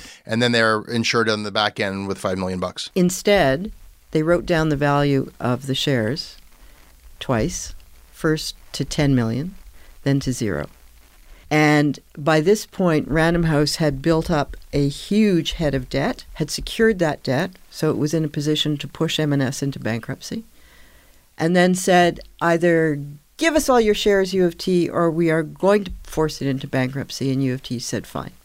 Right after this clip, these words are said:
Speaker 2: And that's how it ended. Seventy-five percent of McClellan and Stewart transferred to Random House for one dollar in two thousand and eleven. And the minister approved that too.
Speaker 1: Why?
Speaker 2: Why? Because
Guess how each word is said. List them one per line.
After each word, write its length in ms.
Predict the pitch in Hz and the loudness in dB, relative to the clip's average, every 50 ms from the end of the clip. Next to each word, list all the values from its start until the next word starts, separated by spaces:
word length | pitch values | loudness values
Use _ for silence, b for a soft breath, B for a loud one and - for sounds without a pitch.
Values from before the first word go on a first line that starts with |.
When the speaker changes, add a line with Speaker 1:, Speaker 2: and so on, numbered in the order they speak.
| _ _ - - - - | _ _ -20 -12 -4 -2
Speaker 2:
And 100 | - - | -2 -2
that's 160 | 107 - - | -2 -2 -4
how 80 | 139 120 | -4 -4
it 100 | 107 107 | -4 -4
ended. 220 | 95 - - - - b b b b b b | -8 -10 -10 -14 -18 b b b b b b
Seventy-five 600 | - - 180 185 196 208 202 - 202 185 180 180 | -6 0 2 2 4 2 2 2 2 2 2 0
percent 400 | - 170 - - 170 156 147 - | -2 -6 -2 0 0 0 0 -2
of 120 | - 120 - | -4 -4 -4
McClellan 480 | 147 147 - - 156 151 147 143 139 | -4 -4 -2 -2 -2 0 0 0 0
and 140 | 135 131 135 | 0 -2 -2
Stewart 400 | - - - 151 143 135 - - | -4 -2 0 0 0 0 0 -4
transferred 800 | - - 170 170 175 185 180 - - 147 131 120 120 117 131 - - - - - - - - - | -4 -2 0 2 2 0 0 -2 -2 0 0 0 0 -2 -6 -10 -16 -20 -20 -20 -20 -20 -20 -12
to 120 | - 143 | -6 -2
Random 280 | 135 143 135 135 143 139 | 0 2 2 2 2 0
House 380 | 135 123 113 113 135 - - - - - - - | 0 -2 -4 -4 -8 -10 -16 -18 -20 -20 -20 -10
for 160 | - 143 139 | -6 -4 0
one 220 | 127 131 127 135 | 0 2 2 2
dollar 300 | - - 67 - - - - - - - - - - | 0 -2 -4 -8 -10 -14 -18 -20 -20 -20 -16 -10 -8
in 100 | 131 127 | -6 -6
two 140 | - 131 | -6 -6
thousand 400 | 117 - 120 92 101 - 120 123 | -6 -6 -6 -6 -6 -4 -4 -2
and 100 | 135 143 | -2 0
eleven. 320 | 151 160 180 196 190 160 - - - - - - - - - b b b b b b - | 0 0 -2 -2 -4 -6 -8 -10 -10 -12 -12 -12 -18 -20 -20 b b b b b b -2
And 80 | 151 | 0
the 60 | 147 143 | 2 2
minister 380 | 147 147 143 139 - - 135 | 2 2 0 0 -2 -2 -2
approved 380 | 123 123 - - 117 117 127 - | -4 -6 -6 -8 -10 -10 -8 -8
that 180 | - 113 - - | -8 -10 -8 -8
too. 220 | - 220 214 175 - - _ _ _ _ _ - - - - | -6 -6 -6 -6 -8 -16 _ _ _ _ _ -20 -20 -20 -12
Speaker 1:
Why? 500 | 110 110 117 131 147 156 - - - - - - - - - B B B B B B B B B B B B B B B B B B B B B B B - | -6 -2 -2 0 0 0 0 -2 -8 -16 -20 -18 -16 -16 -14 B B B B B B B B B B B B B B B B B B B B B B B -2
Speaker 2:
Why? 400 | 180 180 160 127 98 80 120 - - - - | 0 2 2 2 0 -2 -6 -12 -14 -10 -4
Because 580 | 175 185 180 - 208 208 196 185 185 - - | -2 -2 -2 0 2 2 2 2 -2 -8 -14